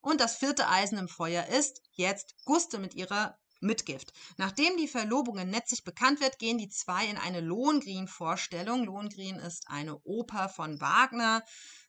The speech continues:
Wagner wurde sehr von Deutschnationalen verehrt. Lohengrin ist eine alte germanische Sage, die, ähm,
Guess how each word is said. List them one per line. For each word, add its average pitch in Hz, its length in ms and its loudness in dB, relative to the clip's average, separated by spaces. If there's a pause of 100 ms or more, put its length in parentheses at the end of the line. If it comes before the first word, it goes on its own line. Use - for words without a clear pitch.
Wagner 190 520 4
wurde 180 220 -2
sehr 214 420 2
von 190 480 -4
Deutschnationalen 175 1080 -4
verehrt. 214 680 -2 (500)
Lohengrin 233 800 4
ist - 440 -6
eine 165 460 -4
alte 190 600 0
germanische 170 720 -2
Sage, 202 540 -2 (1300)
die, 208 300 -2
ähm, 185 480 0